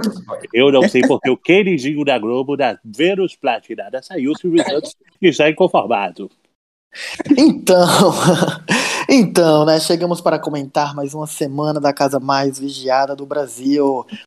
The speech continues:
Speaker 2: Olha, a patroa Jade Picon nessa semana tentou, viu? Botou seus súditos pra trabalhar, mas infelizmente eles não obedeceram.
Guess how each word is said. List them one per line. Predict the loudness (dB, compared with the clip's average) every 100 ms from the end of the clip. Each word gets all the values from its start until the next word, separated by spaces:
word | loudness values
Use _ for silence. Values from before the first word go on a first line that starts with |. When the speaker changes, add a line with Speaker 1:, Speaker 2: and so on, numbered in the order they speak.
| -4
Speaker 2:
Olha, | 2 4 6 4 2 0
a | 0
patroa | 0 -2 -2 -2 0 0
Jade | 0 -2 -4
Picon | -8 -8 -6
nessa | -6 -4 -6
semana | -6 -8 -8 -8
tentou, | -6 -8 -8 -4 -2 -2
viu? | 0 0 0 -4 2
Botou | 2 4 2
seus | 2 2 2
súditos | 0 0 -2 -6
pra | -2 -2
trabalhar, | 2 2 4 4 4 4
mas | 2 0
infelizmente | -4 -4 -4 -4 -10 -8 -4
eles | -4 -4
não | -6 -4
obedeceram. | 0 2 2 0 2 2 2